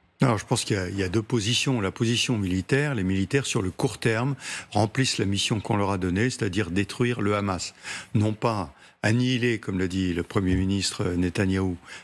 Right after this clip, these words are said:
le Hamas, ce qui est impossible, c'est une idéologie, donc c'est dans la tête des gens, donc les armes ne le réduiront pas, mais détruire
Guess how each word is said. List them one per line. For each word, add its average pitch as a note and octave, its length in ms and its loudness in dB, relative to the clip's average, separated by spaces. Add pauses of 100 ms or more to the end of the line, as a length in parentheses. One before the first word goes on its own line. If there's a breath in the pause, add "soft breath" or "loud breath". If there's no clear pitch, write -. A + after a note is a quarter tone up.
(140)
le G2+ 120 4
Hamas, C3 300 2
ce - 60 -4
qui - 100 -4
est E2+ 140 -4
impossible, E3 500 0
c'est - 200 -8
une F2+ 120 0
idéologie, F#2+ 640 0
donc F#2+ 180 -2
c'est G2 140 -2
dans E2+ 100 0
la F2+ 60 2
tête F2+ 200 -2
des F#2+ 140 2
gens, A2+ 260 0 (380 loud breath)
donc F2 180 2
les F2+ 200 2
armes G#2 240 0
ne F2+ 80 2
le F2 100 0
réduiront F#2 400 2
pas, D#3 260 2 (380 loud breath)
mais B2+ 240 2 (320)
détruire B2 540 0